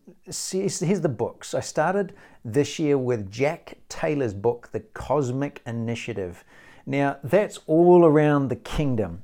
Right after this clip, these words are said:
It's like, it says on the front cover, I'm holding this up right now, "Restoring the Kingdom, Igniting the Awakening." I love this.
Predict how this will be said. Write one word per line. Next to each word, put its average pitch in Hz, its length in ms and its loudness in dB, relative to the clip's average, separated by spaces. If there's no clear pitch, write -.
It's 127 220 -4
like, 151 240 0
it - 100 -6
says - 340 4
on 135 140 2
the 120 80 -2
front 127 500 -6
cover, 120 320 0
I'm 107 120 -2
holding 123 260 0
this 113 180 -6
up 127 140 -4
right 120 220 0
now, 151 460 -2
"Restoring 160 680 2
the 160 80 0
Kingdom, 120 500 -4
Igniting 120 840 -6
the 120 220 -4
Awakening." 107 600 -4
I 123 160 6
love 117 380 2
this. 90 260 -12